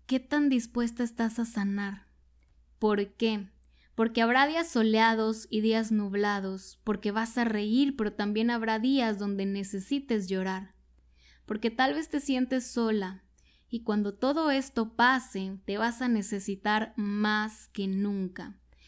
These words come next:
Y eso es lo que verdaderamente importa. Pero déjame decirte que cuando lo logres, cuando llegues, la recompensa será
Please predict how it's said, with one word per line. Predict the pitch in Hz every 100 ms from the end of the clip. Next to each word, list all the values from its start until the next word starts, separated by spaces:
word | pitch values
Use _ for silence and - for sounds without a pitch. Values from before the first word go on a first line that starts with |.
| - - _
Y | 214 220
eso | 247 262 - 214 202 -
es | 220
lo | 220 220
que | 214
verdaderamente | 202 196 196 208 208 208 202 196
importa. | 196 190 208 196 190 180 202 _ _ _ _ _ _ _ _
Pero | 233 226
déjame | 269 349 294
decirte | 214 208 - 277 240 - - - _ _ _ _ _
que | 208 202
cuando | 220 214 208 202
lo | 202
logres, | 202 208 226 240 208 190 185 - - _ _ _
cuando | 220 208 202 196 190
llegues, | 185 240 285 240 196 190 - - _
la | 202 196
recompensa | 196 190 202 202 - 214 214 226
será | 220 - 196 202 208 -